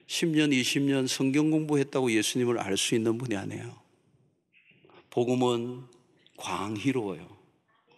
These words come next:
그리고 복음은 광대해요. 어메이징, 어마어마해요. 그 깊이를 알 수가 없어요. 측량할 수가 없어요.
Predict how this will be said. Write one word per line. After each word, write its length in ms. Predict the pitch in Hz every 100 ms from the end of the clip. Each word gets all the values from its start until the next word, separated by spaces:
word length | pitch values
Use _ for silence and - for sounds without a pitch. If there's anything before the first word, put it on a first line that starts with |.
| _ -
그리고 220 | 104 101
복음은 480 | - 104 107 107 110 - - - - - -
광대해요. 580 | 151 156 160 117 92 - _ _ _ -
어메이징, 600 | 170 180 202 226 202 151
어마어마해요. 800 | 151 156 254 359 320 302 143 - -
그 120 | 180
깊이를 560 | 180 240 - - 214 202
알 120 | 113
수가 240 | - 160
없어요. 300 | - - - - _ _ _ _ _ _ _ _ _ _ -
측량할 720 | - 269 277 285 269 254 247
수가 260 | - -
없어요. 280 | - - -